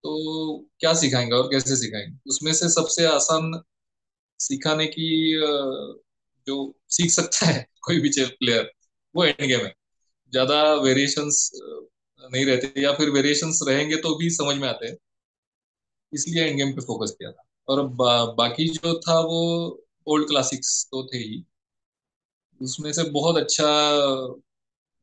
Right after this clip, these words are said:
मतलब game कैसा खेलना है वो बहुत अच्छी तरह से पता चलता है,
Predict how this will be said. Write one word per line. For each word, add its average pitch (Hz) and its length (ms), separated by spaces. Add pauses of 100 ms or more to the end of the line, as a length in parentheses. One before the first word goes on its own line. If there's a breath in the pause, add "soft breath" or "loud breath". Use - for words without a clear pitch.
(640)
मतलब - 320 (280)
game 147 200
कैसा 135 300
खेलना 147 300
है 113 180
वो 143 360
बहुत 139 200
अच्छी 135 300
तरह 135 180
से 131 120
पता 113 220
चलता 98 260
है, - 40